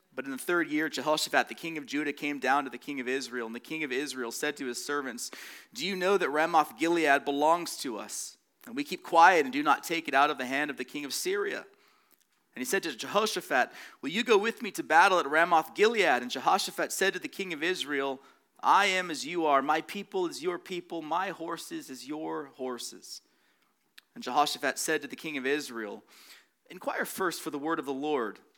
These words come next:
Then the king of Israel gathered the prophets together, about four hundred men, and said to them, "Shall I go to battle against Ramoth Gilead, or shall I refrain?"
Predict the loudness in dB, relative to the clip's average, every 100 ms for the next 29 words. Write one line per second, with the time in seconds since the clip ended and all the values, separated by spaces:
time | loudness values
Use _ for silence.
0 | _ _ _ _ _ _ -12 -10 -8 -8
1 | -4 -4 -4 -6 4 6 6 4 -4 -4
2 | 0 0 0 -12 -10 -2 -2 0 -2 -4
3 | -6 -8 -8 -6 -4 -6 -6 -6 -6 -6
4 | -2 -2 -2 -6 -8 -10 -12 -18 -16 -2
5 | 4 6 6 4 2 0 4 8 8 6
6 | 0 -2 -6 -2 0 0 -2 -4 -4 -2
7 | -2 -2 -2 -4 -2 0 -2 -6 -8 -8
8 | -6 -10 -14